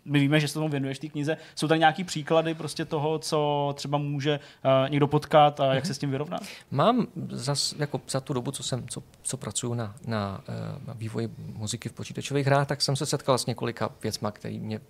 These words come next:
Speaker 2: jako vytrstaly.
Speaker 1: Jo.
Speaker 2: <laughs> A, eh, je o tom jedna kapitola v té knížce.
Speaker 1: Hmm.
Speaker 2: Jmenuje se to glitches, jakože jak z-,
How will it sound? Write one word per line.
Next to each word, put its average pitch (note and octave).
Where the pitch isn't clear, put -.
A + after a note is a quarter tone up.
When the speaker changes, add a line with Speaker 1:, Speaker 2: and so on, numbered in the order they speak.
Speaker 2:
jako G#2+
vytrstaly. G#2+
Speaker 1:
Jo. C#3
Speaker 2:
<laughs> -
A, A2+
eh, A#2
je D#3+
o F3+
tom F3
jedna C#3
kapitola A#2
v -
té B2
knížce. -
Speaker 1:
Hmm. C3
Speaker 2:
Jmenuje A#2+
se -
to D3
glitches, B2+
jakože -
jak -
z-, -